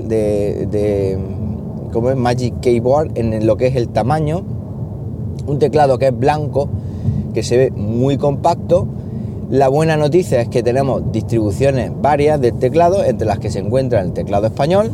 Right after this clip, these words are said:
con lo cual vamos a disponer de la ñ, cosa que es una de las, eh, de los miedos que tenía cuando lo vi asomar la patita en Twitter, el anuncio. Y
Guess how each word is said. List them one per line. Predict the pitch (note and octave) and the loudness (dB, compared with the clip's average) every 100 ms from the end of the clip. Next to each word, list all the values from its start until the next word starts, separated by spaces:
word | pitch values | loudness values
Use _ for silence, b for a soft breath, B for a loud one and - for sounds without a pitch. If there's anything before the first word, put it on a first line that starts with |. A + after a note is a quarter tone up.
| - | -2
con | G#2 | -2
lo | G2 | 0
cual | A#2+ A2 | 0 0
vamos | F2 G#2+ G2+ | 2 0 0
a | |
disponer | F2 - F2 F2 | -2 -4 -4 -4
de | F#2 | 0
la | G#2+ B2 | 2 2
ñ, | C#3 E3 | 0 -4
cosa | - A2+ G#2+ G2+ | -4 -4 -4 -4
que | G#2 | -4
es | G2 | -4
una | G#2+ F#2+ F#2 | -4 -4 -2
de | |
las, | F2+ F2 C2+ - B B B B - | -2 -4 -4 -6 B B B B -4
eh, | F#2 F2+ - A2+ | -2 -2 -2 0
de | B2+ | 2
los | A#2 | 2
miedos | G#2 C#3+ C#3+ B2 | 2 2 2 0
que | A#2+ | -2
tenía | A2+ C3 B2+ | 0 0 2
cuando | A2 G#2 | 0 0
lo | G2 | -2
vi | A2 C3+ C3 | 0 2 4
asomar | B2 - A2+ A#2+ | 2 2 0 0
la | A#2 | 0
patita | A2 A2+ B2+ A#2 | 0 -2 0 0
en | G2+ | 0
Twitter, | D3+ G#2 C#3 C3+ | 0 2 2 2
el | G#2 | 0
anuncio. | A2 D3+ - C#3 G3 - - B B B B B B B B - | 0 -2 -2 -4 -4 -8 -10 B B B B B B B B -4
Y | E3+ G#3+ | 0 0